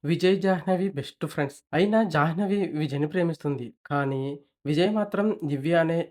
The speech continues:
ఇంకొక అమ్మాయిని ప్రేమిస్తుంటాడు. దివ్యకు మాత్రం విజయ్ అంటే అస్సలు ఇష్టం ఉండదు. మరి విజయ్ ఇద్దరిలో ఎవరిని పెళ్లి చేసుకుంటాడో ఈ కథలో తెలుసుకుందాం. అది పంతొమ్మిది వందల డెబ్బైవ సంవత్సరం ఆదివారం.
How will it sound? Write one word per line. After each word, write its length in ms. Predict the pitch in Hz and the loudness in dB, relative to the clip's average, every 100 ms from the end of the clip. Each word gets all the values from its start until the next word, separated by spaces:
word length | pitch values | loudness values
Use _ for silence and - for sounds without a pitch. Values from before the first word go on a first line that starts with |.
| - | -6
ఇంకొక 340 | 135 156 147 | -4 -2 0
అమ్మాయిని 340 | 127 123 123 | 0 -2 -6
ప్రేమిస్తుంటాడు. 760 | 147 220 202 190 143 127 117 120 151 | -2 -2 -2 -6 -8 -8 -12 -10 -4
దివ్యకు 320 | 151 190 226 | 0 0 2
మాత్రం 420 | 220 214 208 214 - 147 | 0 2 0 -2 -4 -8
విజయ్ 300 | 139 143 165 | -2 0 2
అంటే 300 | 170 170 170 | 2 0 0
అస్సలు 440 | 131 139 - 156 | -2 -8 -4 -4
ఇష్టం 280 | 160 - 143 | -4 -4 -4
ఉండదు. 300 | 131 120 123 _ | -4 -8 -16 _
మరి 160 | 147 151 | 0 0
విజయ్ 360 | 143 139 170 175 - | 0 -2 -2 -2 -6
ఇద్దరిలో 600 | 135 147 147 160 170 165 - | -4 -2 0 2 2 0 -2
ఎవరిని 320 | 139 147 180 | 0 2 2
పెళ్లి 240 | 180 175 | 0 0
చేసుకుంటాడో 720 | 175 170 180 175 170 170 170 - | 0 -2 -2 0 2 2 2 -2
ఈ 80 | 143 | -8
కథలో 340 | 139 131 135 | -6 -6 -4
తెలుసుకుందాం. 580 | 151 185 170 160 131 113 - 160 | -2 -4 -4 -6 -6 -8 -8 -4
అది 340 | 151 147 151 - | 0 0 -2 -4
పంతొమ్మిది 400 | 147 139 170 202 | -4 0 2 4
వందల 300 | 202 202 202 | 4 4 2
డెబ్బైవ 460 | 180 147 117 139 160 | 2 -2 0 0 0
సంవత్సరం 540 | 165 160 156 156 160 - | 0 -4 -4 -6 -6 -8
ఆదివారం. 600 | 135 143 143 139 135 131 | -6 -2 0 0 -2 -4